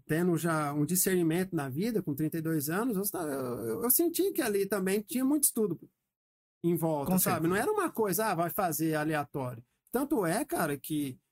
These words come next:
Speaker 1: eu não me arrependo, vale a pena e tá valendo a pena até hoje ainda.
Speaker 2: Uhum.
Speaker 1: "Ah, mas você tá tomando insulina", mas tem outras, outras coisas que a gente pode falar depois.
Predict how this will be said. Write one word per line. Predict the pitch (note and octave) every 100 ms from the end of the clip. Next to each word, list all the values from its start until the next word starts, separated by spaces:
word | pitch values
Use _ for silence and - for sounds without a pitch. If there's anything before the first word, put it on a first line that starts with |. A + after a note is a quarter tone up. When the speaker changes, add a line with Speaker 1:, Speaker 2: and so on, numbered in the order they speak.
| -
Speaker 1:
eu |
não | E3
me | D#3+
arrependo, | D3+ G3+ F#4+ F4+ F4+ E4 C3+ C3
vale | C3 D3+ F3+
a |
pena | G3+ E3+ F3 A#3
e |
tá | - A3+
valendo | C#4 D4+ F#4
a |
pena | D#4+ D4
até | D4 D4
hoje | E4+ F4 C#4+
ainda. | F3+ C3+ A#2 -
Speaker 2:
Uhum. | B2 A#2 B2
Speaker 1:
"Ah, | D#4+ E4+
mas | B3+
você | D4
tá | D4
tomando | C#4 C#4
insulina", | - C4+ G#3 E3+ D3
mas | E3 G3 - -
tem | G3
outras, | A3+ B3 C#4 A#3+ - - -
outras | F#3 A3 G#3
coisas | G3+ F3+ F#3+
que | F#3+
a | G#3
gente | G#3+
pode | - A3 G3+
falar | A3 G#3+
depois. | G#3+ A3+ D#3+ C#3+